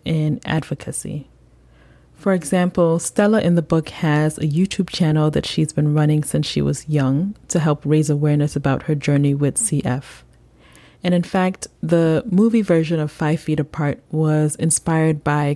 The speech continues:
Claire Weinman. This was a young girl with cystic fibrosis who did a lot of, um, advocacy and speaking and spreading awareness about cystic fibrosis through her YouTube channel.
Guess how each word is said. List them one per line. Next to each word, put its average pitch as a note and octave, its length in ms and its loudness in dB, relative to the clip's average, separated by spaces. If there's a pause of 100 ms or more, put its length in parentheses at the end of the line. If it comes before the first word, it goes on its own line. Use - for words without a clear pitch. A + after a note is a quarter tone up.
Claire D#3 420 2
Weinman. D3 760 -2 (420)
This E3+ 260 0
was D#3 500 2
a F3 120 0
young D#3+ 280 0
girl D3+ 280 0
with D3 200 -4
cystic - 360 -8
fibrosis F#3 800 -2 (100)
who E3 320 2 (300)
did E3+ 120 2
a D#3+ 80 2
lot F#3 400 0
of, E3 500 0 (120)
um, D3+ 440 0 (400)
advocacy F#3 960 0
and - 160 -4
speaking E3+ 720 0 (300)
and E3+ 100 -2
spreading G#3+ 360 0
awareness E3 520 2
about D#3 260 -2
cystic - 360 -2
fibrosis D3+ 720 -2
through D3 320 0 (120)
her F3 140 2
YouTube D#3 420 0
channel. D#3 500 -6